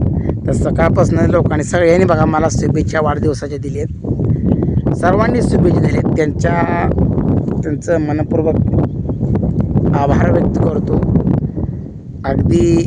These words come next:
सर्वांचं धन्यवाद मानतो, कारण त्यांनी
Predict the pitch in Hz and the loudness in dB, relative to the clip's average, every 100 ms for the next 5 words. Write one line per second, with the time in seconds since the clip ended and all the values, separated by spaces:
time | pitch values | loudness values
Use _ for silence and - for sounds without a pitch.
0 | - - - - 160 151 165 180 165 175 | 0 -2 -2 -2 0 2 2 0 0 0
1 | 165 160 160 - - - 151 156 160 160 | 0 0 -2 0 0 0 0 2 0 0
2 | 147 139 131 - - - - - - - | -2 0 -2 -2 -6 -6 -8 -8 -10 -6
3 | 143 156 175 170 180 190 180 | -2 -2 -2 -2 0 2 2